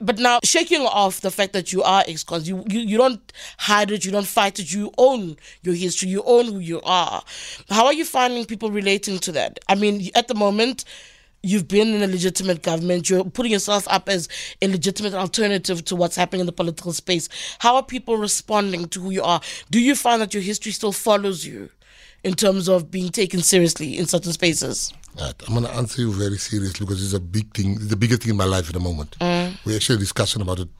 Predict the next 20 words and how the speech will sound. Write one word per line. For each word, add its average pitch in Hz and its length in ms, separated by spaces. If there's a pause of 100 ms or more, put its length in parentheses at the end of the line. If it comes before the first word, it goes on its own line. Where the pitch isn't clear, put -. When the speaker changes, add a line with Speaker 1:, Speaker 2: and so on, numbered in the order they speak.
Speaker 2:
yesterday. 98 420 (1000)
South 151 200
Africans 175 300
hate 113 240
crime, 95 320 (380)
but 107 140
they 113 80 (120)
also 131 300
hate 110 280
people 113 300 (560)
that 104 160
got 110 200
tired 113 280
of 92 140
crime, 87 240 (360)
and 117 140
they 110 80
wanna 117 200
accept 85 340
that. - 240